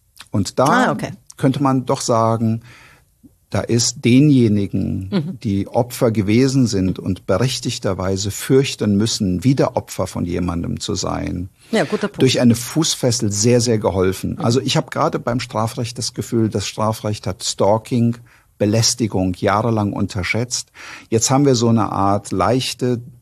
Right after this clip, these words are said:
Speaker 1: Diskussion oder vielleicht sogar eine Kriminalisierungswelle.
Speaker 2: Mhm.
Speaker 1: Aber den Opfern geht's immer noch nicht so richtig gut, ne? Die ziehen oft um, wenn sie Opfer gewesen sind, ähm, um sich zu schützen. Und dann macht doch <laughs> jemand irgendwie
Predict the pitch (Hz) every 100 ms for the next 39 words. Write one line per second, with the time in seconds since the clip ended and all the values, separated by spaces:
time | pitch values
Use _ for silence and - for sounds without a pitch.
0 | _ - 127 - 113 - - 101 104 120
1 | 123 98 95 92 98 - - 104 95 110
2 | 98 95 98 90 _ _ _ _ _ -
3 | 120 110 107 104 101 98 117 123 123 127
4 | - 113 117 120 117 - 202 156 - -
5 | - _ - 214 - - - 127 117 120
6 | - - 147 127 131 131 - - 151 139
7 | 135 110 135 - - 117 98 113 - 117
8 | - - 95 95 104 113 127 110 92 -
9 | 117 107 104 98 110 104 - - 123 113
10 | 120 113 - - _ - 110 110 - 113
11 | - 101 104 98 104 104 101 104 101 95
12 | 95 95 - - 101 95 - 98 95 -
13 | 113 - 110 - - 104 95 92 95 -
14 | 92 92 95 95 - - - - 120 165
15 | - - 165 - 120 101 101